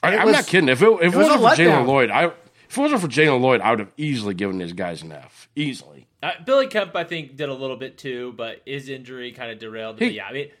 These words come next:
Speaker 3: but D minus.
Speaker 1: he,
Speaker 3: It's a D minus group. I
Speaker 1: yeah.
Speaker 3: mean, and, and I said that going into the year. I, I, I remember taking a little flack for this. Is that I, you know, I made a comment about Billy Kemp, and, like, I was like, "Yeah,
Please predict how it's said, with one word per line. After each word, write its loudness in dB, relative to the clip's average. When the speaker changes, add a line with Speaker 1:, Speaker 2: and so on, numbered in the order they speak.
Speaker 3:
but 2
D -4
minus. -2
Speaker 1:
he, -8
Speaker 3:
It's -6
a -2
D -8
minus -10
group. -20
I -12
Speaker 1:
yeah. -6
Speaker 3:
mean, -16
and, -2
and -6
I 0
said -2
that 2
going -6
into -6
the -16
year. -6
I, -6
I, -6
I -6
remember -8
taking -12
a -6
little -8
flack -10
for -20
this. -20
Is -6
that -4
I, 0
you -12
know, -4
I -6
made -4
a -8
comment -10
about -8
Billy -8
Kemp, -16
and, -16
like, -12
I -12
was -14
like, -14
"Yeah, -8